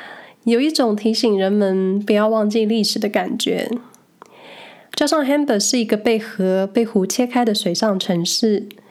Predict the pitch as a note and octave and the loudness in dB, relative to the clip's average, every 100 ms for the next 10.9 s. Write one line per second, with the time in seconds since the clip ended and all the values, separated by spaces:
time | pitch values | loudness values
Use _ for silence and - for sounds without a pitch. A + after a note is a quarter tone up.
0 | - - - - C#4 B3 G3 G#3 - G3+ | -20 -20 -20 -2 0 0 -2 -2 0 2
1 | G#3+ G3 E3+ D#3 - B3+ B3+ C4 G#3+ F3+ | 2 2 0 -2 0 2 2 2 2 0
2 | - F3+ F3 - - _ _ _ _ _ | -2 -2 0 -2 -8 _ _ _ _ _
3 | _ - _ - D#4 D4 C#4+ C#4+ C#4 C4 | _ -20 _ -4 -2 0 2 2 0 2
4 | G#3 G3 F#3 F3+ G3 A3 G#3 G3+ G3 G3+ | 2 2 2 2 0 2 2 0 0 0
5 | G3+ E3+ - A#3 G#3 F3+ G3+ G3 F#3 G#3 | 0 0 0 2 2 0 0 0 2 0
6 | - - _ - G#3+ G3+ G#3+ G3+ F#3+ F3+ | -6 -20 _ -4 -2 2 0 2 2 0
7 | F#3+ B3+ C#4+ G3+ G#3 F3+ F#3 G3+ E3+ E3 | 0 2 2 2 0 0 2 2 0 0
8 | E3 E3+ G#3+ - _ - - - - C4+ | 0 0 -4 -10 _ -20 -16 -14 -2 -2
9 | B3+ - - - - - F#4 A#3 G#3+ A3+ | -2 -10 -16 -16 -8 -2 2 2 2 2
10 | G#3+ G3 F#3 G#3+ G#3 G#3 G3 - | 2 2 2 0 2 0 0 -4